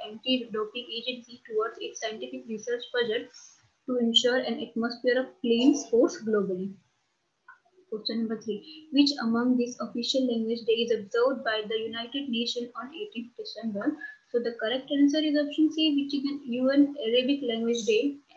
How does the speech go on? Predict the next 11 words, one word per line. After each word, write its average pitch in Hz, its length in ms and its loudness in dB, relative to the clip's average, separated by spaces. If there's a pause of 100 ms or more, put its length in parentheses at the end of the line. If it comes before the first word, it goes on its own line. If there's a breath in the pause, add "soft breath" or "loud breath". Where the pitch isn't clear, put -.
U 254 280 2
N 277 320 4
Arabic 220 320 -4
Language 233 340 -2
Day 233 200 2
is 214 100 2
observed 240 420 0
annually 247 480 -2
on 226 140 0
December 220 480 -6
eighteenth. - 400 -8